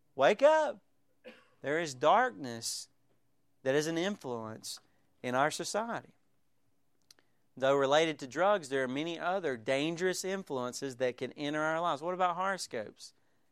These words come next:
Can I ask you a question? Why do you read those? Who do you think that information is coming from? Do you think it's coming from God? Now listen, I don't think for a minute that most people that read those are,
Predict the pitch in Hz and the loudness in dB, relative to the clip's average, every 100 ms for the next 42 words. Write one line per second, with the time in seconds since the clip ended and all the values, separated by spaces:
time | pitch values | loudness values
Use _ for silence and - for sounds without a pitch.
0 | - 175 277 262 196 - 185 196 214 202 | -6 -2 -2 -2 -4 2 2 2 -6 -12
1 | - _ _ _ 185 294 403 330 160 151 | -16 _ _ _ 2 4 6 4 4 2
2 | 131 143 233 - - _ _ _ _ _ | 0 -2 -4 -14 -20 _ _ _ _ _
3 | _ _ - 349 392 370 359 247 233 214 | _ _ 8 10 10 4 4 2 0 2
4 | 196 185 - 147 143 143 131 117 127 123 | 2 2 -2 -2 -2 -2 -6 -8 -6 -6
5 | 117 143 202 160 135 196 190 - 202 196 | -6 -4 -4 -4 -2 -2 -4 -4 -4 -6
6 | 143 127 135 185 277 - _ _ _ _ | -6 0 0 0 -4 -12 _ _ _ _
7 | _ - 156 160 143 - 104 - _ _ | _ 0 2 4 2 0 -12 -20 _ _
8 | _ 127 180 214 196 180 170 - 151 147 | _ 4 8 8 4 -2 -4 -2 -2 -2
9 | 139 117 131 160 - 175 151 135 131 147 | -2 -2 0 0 0 -4 -2 -2 -2 -2
10 | 139 139 139 123 | 2 2 2 -2